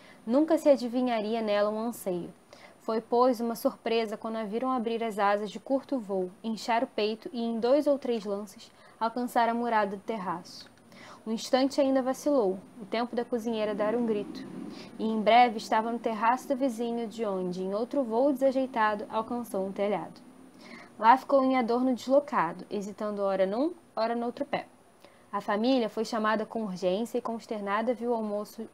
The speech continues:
junto de uma chaminé. O dono da casa, lembrando-se da dupla necessidade de fazer esporadicamente algum esporte de almoçar, vestiu radiante um calção de banho e resolveu seguir o itinerário da galinha.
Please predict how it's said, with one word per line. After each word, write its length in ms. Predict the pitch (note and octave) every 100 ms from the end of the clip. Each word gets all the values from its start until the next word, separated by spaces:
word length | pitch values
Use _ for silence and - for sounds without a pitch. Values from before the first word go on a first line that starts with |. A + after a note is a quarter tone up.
| - -
junto 360 | A3 A#3+ A#3
de 80 | A#3+
uma 140 | B3 A#3+
chaminé. 420 | B3 A#3+ A3+ E3+ - _ - - _ _ _ _ _ _ _ _ _
O 60 | G3+
dono 260 | A#3 B3 B3+
da 120 | A3
casa, 420 | A#3+ A#3 A#3+ G#3
lembrando-se 500 | G#3 G3+ G3+ G#3 -
da 120 | G#3
dupla 320 | G3 B3+ C#4
necessidade 580 | A#3+ A3+ A3+ - G3+ F#3+
de 60 | -
fazer 280 | G#3+ G3 G3
esporadicamente 880 | - A#3 A#3+ - A#3 G#3+ F#3+ F#3+
algum 220 | G3 G#3 B3+
esporte 480 | - G#3+ G3 -
de 80 | F#3+
almoçar, 540 | F#3+ G3 - A3 G#3+ - - - - -
vestiu 240 | A3 -
radiante 600 | A3+ C4 C4 C4+ B3+ B3+ C4
um 60 |
calção 400 | B3 A3 A3 A3
de 100 | G3+
banho 380 | F#3 F#3+ A3 A#3+ - - -
e 80 |
resolveu 400 | A#3+ A#3 A#3+ B3
seguir 380 | B3+ C4+ A3 A#3+
o 40 | A#3+
itinerário 520 | - A#3+ A#3+ A3+ A3
da 100 | A3
galinha. 460 | A#3 A3+ F#3+ F3+